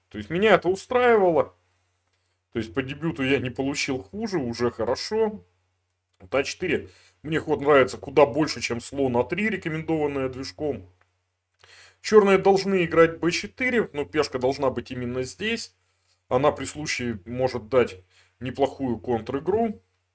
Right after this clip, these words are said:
Слон Б два. Рокировка. Д три. Э, тут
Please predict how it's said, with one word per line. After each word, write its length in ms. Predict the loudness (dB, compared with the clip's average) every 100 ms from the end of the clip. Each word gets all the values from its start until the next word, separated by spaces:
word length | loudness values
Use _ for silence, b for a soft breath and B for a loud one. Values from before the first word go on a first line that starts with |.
| _ _ _ _ _ _ _ _
Слон 480 | -14 -4 -2 0 -2
Б 140 | -4
два. 520 | -2 2 2 2 -4 _ _ _ _ _ _ _ _ _ _ _
Рокировка. 920 | -4 -4 -2 2 4 4 4 2 2 -4 _ _ _ _ _ _ b b b b
Д 240 | 2 4
три. 400 | 4 0 -4 -8 _ _ _ _ _ _ _ _ _ _ _
Э, 480 | 2 6 6 4 0 -10 -2
тут 280 | -2 -2